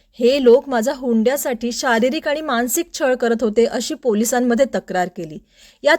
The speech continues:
तक्रारीमुळे पूर्ण भाटी कुटुंबाला सतत पोलीस स्टेशनच्या फेऱ्या घालायला लागत होत्या. डोक्यावर असलेलं कर्जाचं टेन्शन, हुंड्याच्या केसमुळे गावात होणारी मानहानी, त्याचप्रमाणे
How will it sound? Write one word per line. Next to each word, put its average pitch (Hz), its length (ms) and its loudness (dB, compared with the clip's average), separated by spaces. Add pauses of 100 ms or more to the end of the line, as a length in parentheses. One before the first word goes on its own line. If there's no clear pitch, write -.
तक्रारीमुळे 294 680 2
पूर्ण 302 440 -4
भाटी 233 360 -6
कुटुंबाला 247 640 -2
सतत 262 640 -2
पोलीस 254 280 0
स्टेशनच्या 233 460 0 (160)
फेऱ्या 220 240 2
घालायला 196 340 0
लागत 180 320 -2
होत्या. 165 240 -12 (160)
डोक्यावर 254 540 4
असलेलं 247 420 2
कर्जाचं 240 560 0
टेन्शन, 226 560 -2
हुंड्याच्या 247 560 0
केसमुळे 254 560 -2
गावात 233 460 0
होणारी 269 280 -2
मानहानी, 233 600 -2 (420)
त्याचप्रमाणे 247 800 0